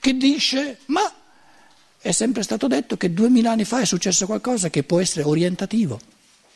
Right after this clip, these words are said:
Il, l'archetipo dell'umano, vediamo là se c'è qualcosa che... capito? Allora di-, viene uno e dice, "Eh sì, però là le cose sono successe così che,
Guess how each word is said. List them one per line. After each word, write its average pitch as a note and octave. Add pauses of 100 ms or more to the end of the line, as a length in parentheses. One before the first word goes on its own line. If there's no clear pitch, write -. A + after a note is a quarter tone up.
(760)
Il, C#3+ (100)
l'archetipo E3+
dell'umano, A3+
vediamo E3+
là C#4+
se -
c'è D3+
qualcosa D#3
che... C#3 (180)
capito? C3 (1040)
Allora A3
di-, E3+
viene F#3+
uno G#3+
e -
dice, D#3+
"Eh C3+
sì, E3+
però D#3
là D#3
le D3
cose D3+
sono C3
successe C3
così D#3+
che, A2+